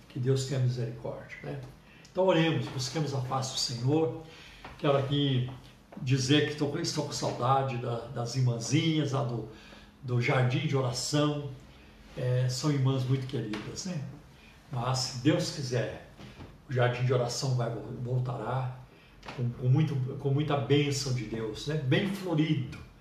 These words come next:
O jardim voltará bastante flo-, florido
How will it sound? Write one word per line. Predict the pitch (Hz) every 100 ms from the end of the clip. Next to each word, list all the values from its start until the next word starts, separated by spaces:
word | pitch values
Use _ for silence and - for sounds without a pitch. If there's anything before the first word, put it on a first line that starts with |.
| - - - -
O |
jardim | 123 131 131 127 - 185 151
voltará | 165 165 151 131 131 131 - - - -
bastante | - - - 208 208 180
flo-, | - 151 143 131 -
florido | - 147 123 131 123 120